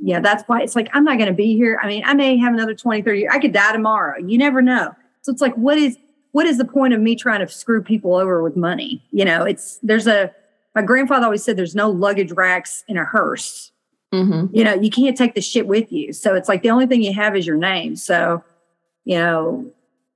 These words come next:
Speaker 1: I mean, and I understand people need to pay bills and they need to, and, and need to do things. And, and if, and if that's the case, I always tell people, you know, "Hey, this is what you could do."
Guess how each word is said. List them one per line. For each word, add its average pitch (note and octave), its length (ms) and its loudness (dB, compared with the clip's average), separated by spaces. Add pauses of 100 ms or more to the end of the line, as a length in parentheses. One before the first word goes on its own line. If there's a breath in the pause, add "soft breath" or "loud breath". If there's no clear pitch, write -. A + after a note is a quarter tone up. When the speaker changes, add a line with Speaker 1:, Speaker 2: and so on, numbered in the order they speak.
(400)
Speaker 1:
I F#3+ 100 0
mean, G3+ 180 2
and A#3+ 140 4
I D#4+ 180 2
understand A3+ 580 2
people B3+ 260 2
need A3+ 160 4
to G3 60 -2
pay G3 200 -4
bills F#3 600 0
and E3+ 100 -2
they F3 100 0
need F3+ 160 -2
to, E3 360 -6
and, F#3 240 -4
and F#3+ 120 -2
need F#3+ 180 0
to E3+ 60 -8
do F3+ 180 0
things. E3+ 260 -6
And, F#3 180 -2
and G3 160 -4
if, G3 120 -4 (140)
and G#3+ 220 0
if G#3 100 -2
that's C4 240 0
the B3+ 60 -2
case, A#3+ 260 -2
I F3 80 0
always G3+ 280 0
tell F#3+ 200 -2
people, E3+ 460 -2 (380)
you G3 80 -4
know, F3 140 2
"Hey, F3 280 0
this G#3 220 0
is F#3 100 -2
what G3+ 220 -2
you G3 80 -6
could F3 160 -2
do." F3 440 0